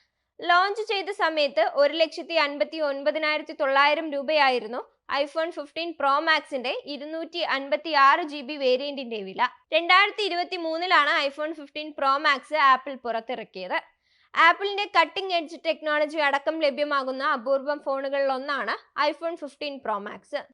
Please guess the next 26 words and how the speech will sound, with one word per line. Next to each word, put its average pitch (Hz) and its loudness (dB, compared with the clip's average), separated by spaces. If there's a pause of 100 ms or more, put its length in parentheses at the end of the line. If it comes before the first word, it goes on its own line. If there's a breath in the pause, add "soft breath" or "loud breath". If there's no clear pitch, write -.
(120)
നിലവിൽ 392 -2
ഡിസ്കൗണ്ട് 370 0
ഇല്ലാത്ത 320 4
fifteen 311 -6
Pro 294 0
Max 294 -2
വാങ്ങണമെങ്കിൽ 277 0
ഒരു 285 0
ലക്ഷത്തി 294 -4
അൻപത്തി 285 -6
ഒൻപതിനായിരത്തി 277 -4
തൊള്ളായിരം 277 0
രൂപ 269 -4
തന്നെ 262 -4 (260)
Amazon-ിൽ 311 -4
നൽകേണ്ടി 214 -8
വരും. 220 -12 (480 soft breath)
എന്നാൽ 339 0
പതിനാറ് 370 2
ശതമാനം 339 -2
ഡിസ്കൗണ്ട് 302 -2 (180)
Amazon 285 -6
ഈ 302 -8
flagship-ിന് 277 0
നൽകുന്നുണ്ട്. 220 -8 (720)
അതോടെ 269 -2